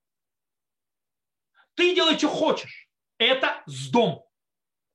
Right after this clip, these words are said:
Так бы Авраам Авину не делал. И это не еврейское поведение в базисе своем. То, на этом мы сегодня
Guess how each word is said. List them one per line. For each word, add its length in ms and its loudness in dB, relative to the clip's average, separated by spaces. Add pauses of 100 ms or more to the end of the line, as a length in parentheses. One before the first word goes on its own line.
(1120)
Так 180 2
бы 80 0
Авраам 220 -6
Авину 240 -12
не 140 -16
делал. 180 -20 (960)
И 80 -2
это 420 0
не 240 2
еврейское 440 -4
поведение 580 -6
в 180 -12
базисе 480 0
своем. 360 -20 (500)
То, 340 -2 (120)
на 120 -6
этом 340 -4
мы 60 -6
сегодня 600 -8